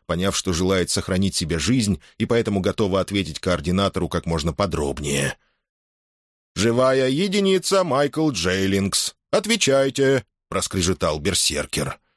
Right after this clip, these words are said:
Мальчик заговорил, не отрывая взгляда от лица Элли. Похоже, он не испытывал особого страха, возможно, из-за шока, вызванного пленом. "Это то, что называется Ланселотом.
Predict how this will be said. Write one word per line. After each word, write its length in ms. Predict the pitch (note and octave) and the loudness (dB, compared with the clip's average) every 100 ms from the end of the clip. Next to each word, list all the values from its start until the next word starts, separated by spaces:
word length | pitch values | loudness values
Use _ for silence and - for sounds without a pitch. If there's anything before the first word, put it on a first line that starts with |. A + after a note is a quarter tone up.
| _ _ _ _ _ | _ _ _ _ _
Мальчик 440 | - F3 E3 D#3 G#2+ | 0 2 2 -2 0
заговорил, 580 | C3 C#3+ D3 D3+ C3+ | 0 2 2 2 2
не 120 | F#2 F2 | 0 -2
отрывая 420 | E2 F2+ F#2+ E2+ | -2 0 2 0
взгляда 480 | C#2+ F2 G2 F2 E2 | -2 0 2 2 -2
от 100 | - | -2
лица 400 | F2 - F#2 - | -4 0 -2 -2
Элли. 540 | F#2+ E2 C#2+ C#2 C#2 - _ _ _ _ | -2 -2 -2 -4 -4 -6 _ _ _ _
Похоже, 380 | - F#3+ G3 F3+ | -6 0 0 2
он 180 | F3+ E3+ | 0 0
не 120 | F3 | 0
испытывал 500 | F3 - F#3+ E2 D#2 | 0 -2 -4 -2 -2
особого 400 | E2 F#2 D#2+ E2 | 0 -2 -2 -2
страха, 600 | F2 - D2+ D2 - - - - | -2 0 -2 -2 -6 -20 -20 -8
возможно, 440 | E2 F2 G#2+ G2+ | -4 0 0 0
из-за 320 | G#2+ F#2 F2 | -2 0 0
шока, 380 | F2 - A#2+ D#2+ | 0 2 0 0
вызванного 520 | D2+ E2 D2+ D2+ D2+ | -4 -4 -2 -2 -4
пленом. 580 | D2 F2+ C#2+ C2+ C2+ C#2 - _ _ _ _ _ _ _ _ - | -4 -2 -2 -4 -4 -4 -8 _ _ _ _ _ _ _ _ -4
"Это 280 | G#2+ B2 | -4 -2
то, 260 | A#2+ D3+ D#3 | -2 2 2
что 180 | - A#2+ | 0 -2
называется 680 | B2 A2+ C3 C3+ B2 - A#2 | 0 0 2 2 2 0 0
Ланселотом. 840 | A#2+ A#2+ C#3+ C#3+ C#3 - D2+ - | 0 0 2 4 2 0 -4 -10